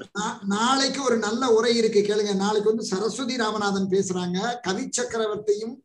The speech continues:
கவியரசரும்னு, கம்பரையும் கண்ணதாசனையும் பற்றி. வாருங்கள், நேரங்கள் இருந்தால். அடுத்து காவல்துறை கவிஞர்,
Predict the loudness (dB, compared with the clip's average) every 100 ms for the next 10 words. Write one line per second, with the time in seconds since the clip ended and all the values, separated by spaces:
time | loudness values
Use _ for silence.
0 | _ _ _ _ _ _ -4 0 2 2
1 | 0 0 0 0 -2 -8 -20 _ -8 -4
2 | 0 0 0 -2 -4 -4 -6 -8 -6 -4
3 | -2 -2 -2 -2 -2 -4 -6 -10 -6 -4
4 | 0 0 -2 -6 -6 -4 -6 -8 -10 -12
5 | -14 _ _ _ _ -4 -4 -2 0 0
6 | 0 0 2 2 0 2 0 2 2 2
7 | 0 -2